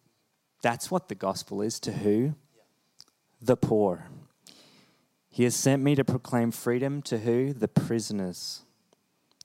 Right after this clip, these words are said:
To, and recovery of sight for the blind,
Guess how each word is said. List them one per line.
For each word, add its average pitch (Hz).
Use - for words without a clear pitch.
To, 131
and 120
recovery 127
of 123
sight 120
for -
the 135
blind, 104